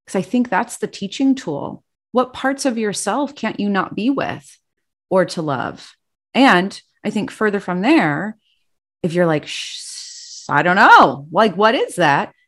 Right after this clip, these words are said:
Just look at other people around you and you're like, "I really don't like that person." Well, why? You know? And so there's this kind of, like,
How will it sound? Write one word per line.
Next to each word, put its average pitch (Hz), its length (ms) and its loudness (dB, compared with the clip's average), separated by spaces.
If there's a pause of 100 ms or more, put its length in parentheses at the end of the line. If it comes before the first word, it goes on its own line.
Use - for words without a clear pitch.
Just 427 200 -4
look 392 180 2
at 392 80 2
other 370 200 4
people 349 360 2
around 285 400 6
you 226 100 4
and 214 80 2
you're 220 120 2
like, 196 220 2
"I 247 60 2
really 226 400 2
don't 165 140 4
like 175 200 2
that 208 260 2
person." 196 420 -2
Well, 294 160 2
why? 190 260 2 (400)
You 220 120 2
know? 240 360 2 (420)
And 240 120 4
so 262 140 4
there's 262 260 4
this 247 140 -2
kind 277 240 4
of, 269 120 2
like, 208 300 2